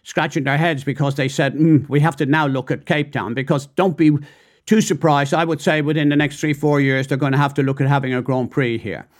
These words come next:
That's the first thing. The second little thing, as we go into the race and you're in Bahrain, it's a lovely little story that I just should remind you,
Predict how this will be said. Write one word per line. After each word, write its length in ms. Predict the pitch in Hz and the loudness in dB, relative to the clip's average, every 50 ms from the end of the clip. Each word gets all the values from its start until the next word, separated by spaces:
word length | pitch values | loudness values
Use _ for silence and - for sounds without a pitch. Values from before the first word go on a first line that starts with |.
| _ _ _ | _ _ _
That's 160 | - - 202 - | -4 -4 -4 -4
the 100 | 202 156 | -8 -8
first 340 | - 170 165 156 147 151 | -4 -2 0 0 -2 -2
thing. 180 | - 127 117 127 | -4 -6 -6 -6
The 60 | 139 | -6
second 360 | 139 - 247 254 - 285 339 | -6 -4 -6 -4 -2 0 0
little 180 | 285 220 175 151 | 0 0 -2 -2
thing, 220 | 151 165 156 151 | -2 0 0 0
as 120 | 151 151 147 | 0 0 0
we 220 | 147 143 143 139 - - - | -2 -2 -2 -2 -6 -8 -2
go 160 | - 170 165 175 | 0 2 2 4
into 200 | 175 151 165 147 | 2 2 0 0
the 100 | 143 147 | 0 2
race 280 | 147 151 156 151 - | 2 2 0 0 -2
and 140 | 151 135 143 | 0 2 4
you're 180 | 156 160 151 151 | 4 4 6 4
in 140 | 147 143 | 4 4
Bahrain, 560 | 135 147 139 135 135 131 139 143 139 127 120 143 | 4 4 4 2 2 2 2 0 0 0 0 0
it's 120 | 147 - | 0 0
a 40 | 160 | 0
lovely 340 | 156 165 180 175 175 175 165 | 0 0 0 0 0 0 0
little 200 | 160 151 147 139 | 0 -2 -4 -6
story 360 | 139 - 160 135 123 117 120 | -2 0 0 2 2 0 -2
that 180 | - 139 139 147 | -2 -2 0 0
I 80 | 143 | -2
just 240 | 139 139 156 147 - | -2 -2 -4 -6 -4
should 180 | - 156 143 139 | -2 -4 -2 -2
remind 460 | 131 139 131 127 127 123 120 117 104 | -2 0 0 2 0 0 -2 -2 -4
you, 160 | 104 95 101 | -6 -8 -10